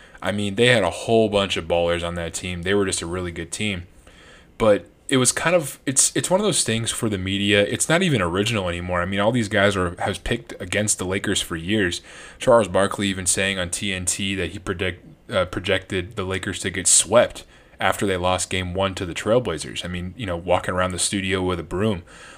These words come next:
What a clown he is. I've never, I've never understood his disdain or his dislike for the Lakers. I don't get it. Maybe it's because he's never won a championship and the Lakers have won so many and so often and so frequently, and we've had all the best players.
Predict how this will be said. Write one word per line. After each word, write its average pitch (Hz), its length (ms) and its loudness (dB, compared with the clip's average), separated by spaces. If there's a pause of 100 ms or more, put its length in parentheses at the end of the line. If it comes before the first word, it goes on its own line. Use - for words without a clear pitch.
What - 80 2
a - 60 2
clown 110 400 0
he 95 160 -6
is. - 280 -12 (480)
I've 135 180 4
never, 175 460 6 (480)
I've 135 80 2
never 185 240 4
understood 110 640 2
his 92 240 -8
disdain 95 580 -2
or 95 100 0
his 90 140 -4
dislike 90 520 -2
for 104 120 -4
the 92 60 -4
Lakers. 85 480 -4
I 95 80 -4
don't 98 320 -2
get 90 160 -6
it. 107 180 0 (320)
Maybe 123 200 6
it's 117 120 0
because 107 380 -2
he's 95 160 -6
never 95 260 -2
won 90 220 -2
a 92 80 0
championship 95 720 -2
and 90 80 -6
the 85 40 -2
Lakers 90 380 -2
have 85 160 -4
won 90 160 -4
so 90 240 -2
many 90 380 -6 (300)
and 85 380 -8
so - 260 6
often 120 540 -4
and 95 100 -8
so - 160 2
frequently, 110 600 -4
and 95 100 -4
we've 98 140 -4
had 101 240 2
all 104 140 6
the 107 80 0
best 104 260 0
players. 113 400 -2